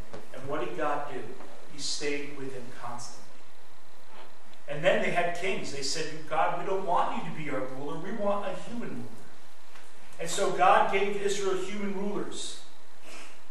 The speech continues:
You have Saul. That didn't work out for them. They had David, they, who was a great king, and Solomon, who then turned to false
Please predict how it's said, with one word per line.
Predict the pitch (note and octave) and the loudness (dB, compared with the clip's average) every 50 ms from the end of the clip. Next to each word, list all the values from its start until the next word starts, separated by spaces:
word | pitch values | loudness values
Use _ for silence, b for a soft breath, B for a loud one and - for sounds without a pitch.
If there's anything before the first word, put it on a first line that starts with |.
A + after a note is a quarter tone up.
| - - - - - - - D#3 | -2 -2 -2 -2 -2 -2 0 2
You | F3+ | 4
have | F#3+ F#3 | 4 4
Saul. | - - - - F#3+ G3 G3+ F#3 - - - | 4 2 2 4 4 6 6 6 6 4 4
That | - E3 F3 F3+ G3 | 2 2 2 2 0
didn't | G3+ F#3+ F#3 | 0 0 0
work | F#3 - - | 0 0 2
out | F3 F3+ - - - - | 2 4 4 2 2 0
for | - C#3 | -2 -2
them. | C3+ C3+ | -2 -2
They | D#3 | -2
had | E3 E3 - - | -2 -2 -2 -2
David, | - E3 F3+ G3 F#3+ - - - - - - - B B B B B - - | 0 0 0 0 0 0 0 -2 -2 -2 -2 -2 B B B B B -2 -2
they, | E3 D#3 D3+ D3+ D3+ | -2 0 0 0 0
who | D3+ | 0
was | D3+ D3+ - | 0 0 0
a | D3+ D3 | 0 0
great | C#3 C#3+ - - D#3 F3 G3 G3+ - - - - | -2 -2 -2 0 0 2 2 2 0 0 -2 -2
king, | - - - - - - - - - | -2 -2 -2 -2 -2 -2 -2 -2 -2
and | D3+ | -2
Solomon, | - - - F#3+ F3 F3+ F3+ F3 - C#3 C3+ - | 0 0 0 2 2 2 2 2 0 0 0 0
who | - D3 | 0 0
then | C#3+ D3 D3 D3 | 0 0 0 0
turned | D3 D3 D#3 E3 E3+ | 0 0 0 0 0
to | E3 D3+ C3 - D3 - | 0 0 -2 -2 -2 0
false | C#3+ C#3 C#3 C3+ C3+ | 2 2 2 2 0